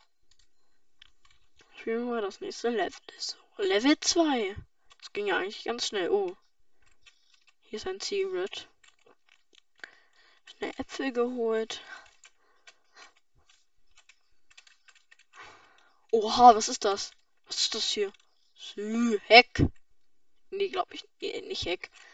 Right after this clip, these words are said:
Oha. Das, das muss, das muss in die Weltgeschichte eingehen. Oh nein, Mist. Chill mal dein Leben. Sü.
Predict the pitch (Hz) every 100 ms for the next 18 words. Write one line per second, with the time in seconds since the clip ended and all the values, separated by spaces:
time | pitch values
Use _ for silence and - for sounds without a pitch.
0 | - - - - _ _ - - - _
1 | - - _ - 277 233 190 - 359 -
2 | - _ _ - - - _ - 220 -
3 | - - - 415 392 - 330 - 370 -
4 | 370 359 370 - - - - - 392 403
5 | 392 - - - - _ _ _ - -
6 | - - - - - _ - - - -
7 | - - - - - - - - - -
8 | - - - - 381 359 339 339 - -
9 | 381 - - _ _ - - - - -
10 | - - - 240 285 294 262 214 381 359
11 | 359 370 359 269 302 269 - - - -
12 | - - - _ _ _ _ - - -
13 | _ - - _ - - - 180 185